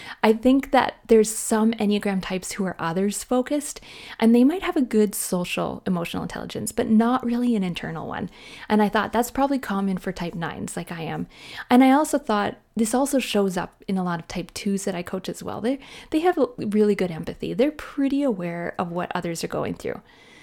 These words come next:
So I thought I would just run through the list and note any commonalities that I would stereotype each Enneagram as. And so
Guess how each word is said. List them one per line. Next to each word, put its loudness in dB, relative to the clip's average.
So 6
I 6
thought 2
I -2
would 0
just -4
run -2
through 0
the -2
list -6
and 4
note 2
any 4
commonalities -2
that 2
I 4
would 4
stereotype 2
each -4
Enneagram -6
as. -6
And 0
so 0